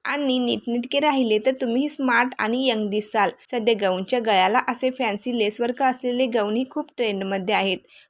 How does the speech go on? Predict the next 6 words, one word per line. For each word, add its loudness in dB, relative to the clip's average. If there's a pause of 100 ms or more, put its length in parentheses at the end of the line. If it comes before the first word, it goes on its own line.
प्लेटेड -2
नेकवर्कमध्ये -4
हे -2 (120)
गाऊन -2
पाहायला 0
मिळतात. -4